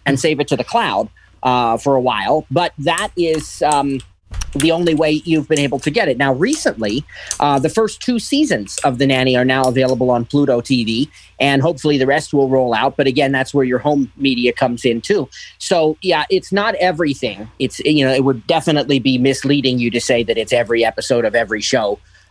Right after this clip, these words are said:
Uh, however, it's thousands upon thousands of hours. You're gonna be hard pressed, especially with this system of watching T V on Apple T V and, you know, the I O S devices with these apps. You are gonna be very, very hard pressed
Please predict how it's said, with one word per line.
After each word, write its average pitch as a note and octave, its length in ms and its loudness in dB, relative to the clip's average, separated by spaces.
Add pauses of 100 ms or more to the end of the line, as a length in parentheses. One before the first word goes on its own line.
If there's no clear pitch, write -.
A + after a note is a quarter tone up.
Uh, A#2+ 200 2
however, D#3+ 680 0 (360)
it's F#3+ 220 -2
thousands D#3 540 0
upon A#2+ 320 -4
thousands A#2+ 420 -2
of G2 100 -2
hours. G2 400 0
You're D3+ 140 2
gonna D3+ 180 0
be A#2+ 100 -2
hard C#3+ 460 -2
pressed, - 460 -4 (300)
especially C3+ 420 0
with C#3+ 280 0
this C#3+ 200 0
system C3 460 -2
of A#2 140 2
watching A#2+ 400 0
T A2+ 200 -2
V A#2 180 2
on G#2 140 0
Apple G#2 320 0
T G#2+ 200 -2
V G#2+ 300 2
and, G2 180 0 (320)
you A#2+ 140 2
know, G#2+ 100 2
the A2 120 2
I G#2+ 140 2
O G#2 100 4
S G#2 140 0
devices G#2+ 540 0
with G#2 140 -2
these G#2 180 0
apps. G2+ 380 -2
You E3 160 4
are C#3+ 80 -2
gonna B2+ 180 0
be A2 160 -2
very, B2 300 2
very A2+ 240 0
hard A2 400 0
pressed A2 340 -2